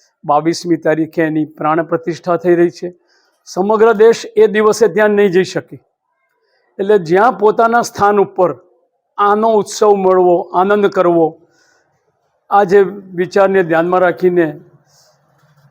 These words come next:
કુબેરેશ્વર સોમેશ્વર સંયુક્ત ટ્રસ્ટ દ્વારા પણ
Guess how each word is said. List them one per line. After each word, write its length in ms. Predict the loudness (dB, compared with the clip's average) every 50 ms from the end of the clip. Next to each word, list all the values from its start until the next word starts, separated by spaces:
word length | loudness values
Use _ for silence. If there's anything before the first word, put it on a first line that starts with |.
| _ _ _ _ -4
કુબેરેશ્વર 540 | -2 0 2 4 4 2 2 2 0 0
સોમેશ્વર 540 | 0 0 -2 -2 0 0 -2 0 0 -2 -2
સંયુક્ત 520 | -2 -2 -2 0 0 0 -2 -4 -2 -4 -4
ટ્રસ્ટ 380 | -2 0 -2 -2 -2 -2 -4
દ્વારા 380 | -6 -4 0 0 0 2 2 0
પણ 360 | 0 -2 -2 -2 -2 -2 -4